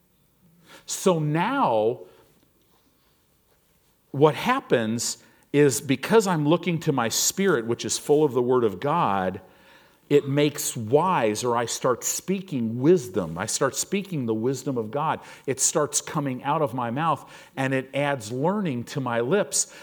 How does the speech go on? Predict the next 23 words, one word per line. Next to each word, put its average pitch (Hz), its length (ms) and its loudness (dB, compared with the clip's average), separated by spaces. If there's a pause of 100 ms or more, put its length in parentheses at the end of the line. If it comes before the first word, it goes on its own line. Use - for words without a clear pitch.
(140)
It 143 160 -2
will 123 160 -2
literally 151 460 0
start 127 360 -2
teaching 156 420 -6
me 120 120 -4
what 127 280 -6
to 110 80 -10
say 113 680 -6 (300)
to - 100 -4
lay 123 280 -2
hold 117 640 0
of 98 160 -10
my 95 200 -4
healing, 85 500 -6 (340)
to 143 120 -2
lay 123 220 0
hold 135 580 0
of 95 180 -6
the 98 80 0
blessing 98 400 -4
of 80 140 -10
God. 78 320 -16